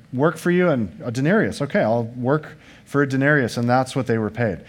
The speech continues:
But see, the landowner also decided to give the last hour workers a denarius, and that was just simply a generous act of grace, right? So we have to be careful. The landowner was neither unjust, nor was his mercy unfair.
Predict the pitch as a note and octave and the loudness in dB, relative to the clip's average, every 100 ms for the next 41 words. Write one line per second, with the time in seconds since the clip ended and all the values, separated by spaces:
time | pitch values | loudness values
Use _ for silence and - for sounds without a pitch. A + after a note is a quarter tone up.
0 | - - C#3 - D3 C#3 C#3+ E3+ F#3+ E3+ | -20 -8 -6 0 2 2 2 2 4 4
1 | C#3+ C3+ C3 D3+ F3 F3+ D3 A#2+ - G2 | 2 0 2 0 2 -2 0 -2 -2 -2
2 | F#2 F#2+ B2 - - - - - - C#3+ | -2 -4 -6 -10 -20 -20 -20 -20 -4 -2
3 | B2+ C3 B2 A2 A#2 A#2 C3+ G#3 G#3+ - | 2 0 0 2 2 4 4 4 0 -4
4 | B2+ A2+ G#2+ G#2 G2+ G#2+ G2+ G2+ G2 - | -2 0 0 -2 -4 -4 -4 -4 -6 -4
5 | G#2 G#2 G2+ F#2 F2 E2 - B2+ A#2+ C#3+ | -6 -4 -2 -2 -4 -8 -6 -2 2 4
6 | F3 C3 - - C3+ B2+ C#3 - C#3+ C#3 | 4 2 -2 -12 -6 -4 -2 -2 -2 0
7 | A#2+ A#2 A#2+ A#2 A2 G#2 G2+ G2 E2 F#2+ | -2 0 -2 -2 -2 -4 -6 -8 -10 -10
8 | D2+ - - G#2 - - - - - - | -10 -12 -8 -8 -8 -18 -20 -20 -20 -20
9 | - - - E3 D3+ C#3+ - - - D#3+ | -20 -14 0 4 4 2 -8 -20 -20 -18
10 | D#3+ C#3 D3 G#3 G#3 F#3 F#3+ B2+ C#3 C3+ | -6 0 2 2 2 0 0 2 0 2
11 | D#3+ A#3 G3 E3 C3+ C3+ C3+ D#3 D3 C3 | 2 4 4 4 2 0 2 2 2 2
12 | C3+ A#2 E3 C#3+ C#3+ D3+ - - - - | 0 2 4 4 2 -2 -10 -14 -20 -12
13 | - C#3+ E3 E3 D#3 D3 D3 C#3+ - D3 | -2 2 4 2 0 -2 0 -2 0 0
14 | B2+ B2 - E3 C#3 D#2 | 0 -2 -2 0 0 -4